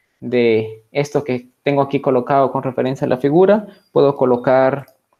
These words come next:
cuatro, nueve y once.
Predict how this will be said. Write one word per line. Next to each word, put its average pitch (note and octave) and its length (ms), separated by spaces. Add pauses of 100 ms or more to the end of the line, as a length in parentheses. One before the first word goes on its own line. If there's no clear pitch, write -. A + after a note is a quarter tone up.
(3750)
cuatro, - 460 (140)
nueve - 540 (800)
y - 140
once. - 320